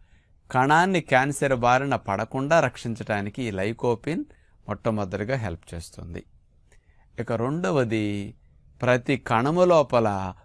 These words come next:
న్యూక్లియస్ ఉంటుంది. ఇప్పుడు మీకు కనపడుతున్నా చూడండి, సెల్ లోపల న్యూక్లియస్.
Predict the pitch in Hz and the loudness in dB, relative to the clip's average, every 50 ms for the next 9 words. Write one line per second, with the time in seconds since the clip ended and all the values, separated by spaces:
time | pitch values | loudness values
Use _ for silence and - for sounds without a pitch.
0 | _ _ - 120 131 147 160 156 _ - 160 143 135 131 127 - - 104 90 85 | _ _ -6 -4 -2 -2 -2 -2 _ 0 2 2 2 0 0 -4 -8 -8 -8 -8
1 | - - 78 73 - - - - - 131 131 131 131 127 - 131 135 143 143 - | -12 -14 -14 -14 -16 -18 -14 -10 -6 -6 -4 -4 -4 -4 -2 -4 -4 -4 -4 -4
2 | 156 147 147 - 143 139 135 135 - - 139 135 139 135 139 151 233 277 - _ | -6 -6 -4 -6 -4 -4 -4 -6 -4 -8 -6 -6 -6 -8 -8 -10 -12 -14 -14 _
3 | _ _ _ _ _ _ _ _ _ - _ _ - - 135 131 131 135 127 127 | _ _ _ _ _ _ _ _ _ -20 _ _ -4 2 4 4 4 6 4 4
4 | 123 123 123 - 123 120 113 107 107 117 131 131 _ - 143 151 175 262 - - | 2 2 2 0 0 0 0 0 -2 -4 -6 -6 _ -6 -4 -4 -4 -4 -6 -10